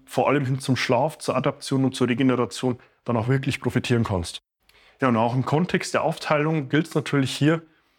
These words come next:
bezogen auf die Schwerpunkte, was will ich ganz konkret auch ästhetisch verändern, auch die Schwerpunkte im Training zu legen. Ja, heißt, ich muss und darf sie mit mehr Volumen trainieren, also mit mehr Sätzen,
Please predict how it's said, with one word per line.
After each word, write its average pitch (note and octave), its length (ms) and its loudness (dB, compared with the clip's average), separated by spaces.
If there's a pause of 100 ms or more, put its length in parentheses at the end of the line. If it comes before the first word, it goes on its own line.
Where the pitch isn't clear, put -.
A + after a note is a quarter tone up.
(140)
bezogen D3+ 340 0
auf B2+ 140 0
die B2+ 100 -2
Schwerpunkte, D#3+ 720 0
was C#3 240 -2
will D3 100 -2
ich D3 120 -4
ganz C#3+ 260 -2
konkret C3+ 380 0
auch B2 140 0
ästhetisch D#3 520 -2
verändern, C#3 380 0
auch A#2+ 160 -4
die B2+ 80 0
Schwerpunkte B2 520 0
im A2+ 100 0
Training B2+ 340 0
zu - 140 -4
legen. G#2+ 260 0 (560)
Ja, A#2+ 160 0
heißt, C3 280 0
ich F3+ 280 -8
muss C#3+ 280 0
und B2 180 -2
darf B2 180 2
sie - 120 -2
mit B2 160 0
mehr B2+ 200 2
Volumen E3+ 320 4
trainieren, D3 420 0
also A2+ 180 -4
mit A2+ 180 2
mehr A#2+ 140 2
Sätzen, D3+ 460 -4